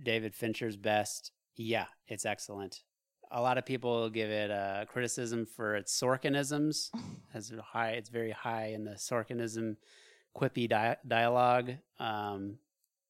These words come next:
Speaker 1: I like most of it. Some of it is the war-, it is warranted, the criticism, but, uh, for the most part, I just, the movie's so fast-paced and the music is fucking great.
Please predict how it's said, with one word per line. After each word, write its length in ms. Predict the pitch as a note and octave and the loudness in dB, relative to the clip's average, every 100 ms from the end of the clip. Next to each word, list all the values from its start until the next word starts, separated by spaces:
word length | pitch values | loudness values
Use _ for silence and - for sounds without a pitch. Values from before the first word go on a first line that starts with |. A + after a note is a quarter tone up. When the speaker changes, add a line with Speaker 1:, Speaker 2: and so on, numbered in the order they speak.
| _ - | _ 0
Speaker 1:
I 80 | C3 | 4
like 220 | D3 C#3 | 6 6
most 220 | D3+ - | 6 4
of 60 | D3+ | 0
it. 80 | D3 | 4
Some 180 | D#3+ | 4
of 120 | E3+ D#3 | 6 6
it 140 | D3+ | 6
is 420 | C3 C#3 B2+ D3+ - | 6 4 2 -6 -4
the 140 | B2 | -2
war-, 280 | A#2+ B2 C#3 | 2 4 2
it 80 | C3 | 0
is 360 | B2 B2 B2 | 2 2 2
warranted, 560 | A#2 A#2 A#2+ A#2+ B2+ C3 - | 2 2 2 2 -2 -4 -10
the 320 | B2 A#2 A2+ A2 | -6 -4 -4 -2
criticism, 500 | A#2 A#2 A#2+ A#2+ A#2 | -4 -2 -2 -2 0
but, 220 | G#2+ G#2 - _ _ _ _ _ | 2 0 -4 _ _ _ _ _
uh, 140 | B2+ A2 | -6 -4
for 140 | - | 0
the 80 | A#2+ | 2
most 300 | A2+ B2 - | 4 4 4
part, 120 | C3 | 6
I 80 | A#2+ | 6
just, 300 | A2+ - - | 4 -4 -6
the 120 | C3 | -4
movie's 360 | A#2 C3 A#2+ A2+ | 0 2 2 0
so 200 | - A#2+ | 2 2
fast-paced 1000 | - B2+ A2+ A2 - A#2 A2 G#2+ - - _ _ _ - | 2 2 2 0 0 2 2 0 -6 -10 _ _ _ -8
and 140 | A2+ | -4
the 40 | A2 | -2
music 440 | A2 B2 A#2 A#2 | 0 0 0 -4
is 180 | G#2 - - | -6 -8 -2
fucking 360 | A#2+ A2+ A2+ | -2 0 -2
great. 500 | G#2+ G#2 G#2 G#2 - | -2 -2 -2 -2 -10